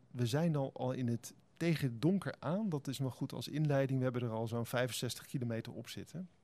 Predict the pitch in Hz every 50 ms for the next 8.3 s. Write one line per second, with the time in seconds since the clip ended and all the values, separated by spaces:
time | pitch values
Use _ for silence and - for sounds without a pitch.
0 | _ _ - - _ _ _ _ _ _ _ - - - 135 135 - - 151 170
1 | 175 160 131 113 101 - - - - _ - - - - _ - 127 120 120 156
2 | 180 185 165 151 143 135 135 - 135 143 143 117 127 123 127 123 120 117 131 160
3 | - - - - - 123 127 - - - 127 123 127 113 107 107 107 101 - 156
4 | 151 - - - - - 143 120 123 127 135 123 - 120 117 117 117 113 - -
5 | - - 113 110 98 98 92 92 - - - - 127 156 202 208 - - - 156
6 | 151 165 175 175 170 170 - - 135 147 - - - - 117 - - - - -
7 | - - - - - - - - - 120 - - 139 - 160 123 - - 120 147
8 | 180 - - - -